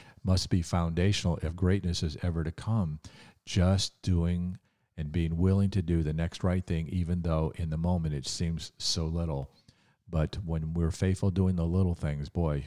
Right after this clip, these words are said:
you'll find out in time what God has up his sleeve. David was not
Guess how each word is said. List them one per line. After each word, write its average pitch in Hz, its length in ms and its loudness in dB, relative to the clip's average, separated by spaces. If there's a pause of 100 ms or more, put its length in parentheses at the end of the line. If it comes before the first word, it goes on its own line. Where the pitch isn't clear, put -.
you'll 92 220 0
find 85 300 -2
out 76 280 -2
in 78 180 -6
time 78 340 -2
what 76 200 -6
God 76 260 0
has 71 260 -6
up 78 180 -6
his 76 100 -4
sleeve. 76 480 -4 (1200)
David 107 400 6
was 87 240 4
not 92 400 2